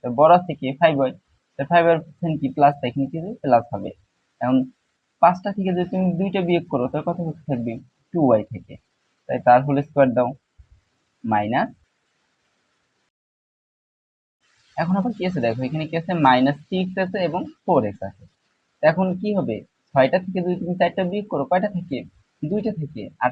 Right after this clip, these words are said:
সাইন কি হবে? আমরা জানি যে বড়টা যা থাকে তার সাইন হবে। তো বড় সিক্স এক্স আছে, তাই সাইন কি আছে? মাইনাস, তাহলে কি হবে? মাইনাস টু এক্স হবে। আবার কি আছে দেখো, মাইনাস থ্রি ওয়াই, আর আছে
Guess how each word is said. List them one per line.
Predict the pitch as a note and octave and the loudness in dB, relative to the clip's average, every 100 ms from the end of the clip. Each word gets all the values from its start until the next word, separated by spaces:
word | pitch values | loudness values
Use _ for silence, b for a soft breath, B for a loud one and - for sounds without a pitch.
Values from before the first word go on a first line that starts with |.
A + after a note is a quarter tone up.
| - | 0
সাইন | G#3 G#3 | -2 -2
কি | F#3+ E3+ | -4 -4
হবে? | A2+ G2 _ _ _ _ | -4 -10 _ _ _ _
আমরা | C3 C3 | 0 2
জানি | C#3+ E3+ F3+ | 2 2 -2
যে | G3+ C3 | -6 4
বড়টা | C#3 D#3 G3+ F3+ | 6 6 2 2
যা | F3+ F3+ | 2 2
থাকে | F#3 - - | -4 -8 2
তার | D3 C3 | 4 4
সাইন | C3 A2 | -2 -6
হবে। | B2 | -4
তো | C#3 B2+ | -2 2
বড় | D#3+ F#3 F#3 _ F3 E3+ E3 - | 2 0 -6 _ -10 -10 -10 -4
সিক্স | G#3+ F#3+ F3+ | -4 -2 -4
এক্স | F3 | -4
আছে, | E3 D#3 D3 | -6 -8 -10
তাই | - C#3+ C3 - | -4 -4 -6 -4
সাইন | F#3 | -2
কি | F#3 D#3 | -2 -4
আছে? | C#3 B2 | -2 -2
মাইনাস, | A2 G#2+ _ _ _ | -2 -8 _ _ _
তাহলে | - C#3+ D3 | -10 -8 -4
কি | F#3+ | -4
হবে? | E3+ D#3 A2+ | -4 -6 -4
মাইনাস | A#2+ B2 E3 A#3 _ _ _ _ _ | 0 2 2 0 _ _ _ _ _
টু | G#3 F#3+ | -2 2
এক্স | F3+ F3+ | 2 2
হবে। | F3 D3+ D3+ - _ _ _ _ _ _ _ | -2 -2 -8 -14 _ _ _ _ _ _ _
আবার | D3 D#3 F#3+ | -2 2 2
কি | F#3 F#3+ | 0 -4
আছে | F#3 G#2 F2+ _ _ _ _ _ | -4 -10 -16 _ _ _ _ _
দেখো, | G#2+ G#2+ A#2+ | -8 -6 -4
মাইনাস | A#2+ A#2+ C3 - _ | -4 -4 -6 -12 _
থ্রি | D3 C3 D3+ D#3+ | 0 2 2 2
ওয়াই, | D3 E3+ C#4+ - _ _ - | 4 4 2 -12 _ _ -2
আর | B2+ | 0
আছে | C3 | -2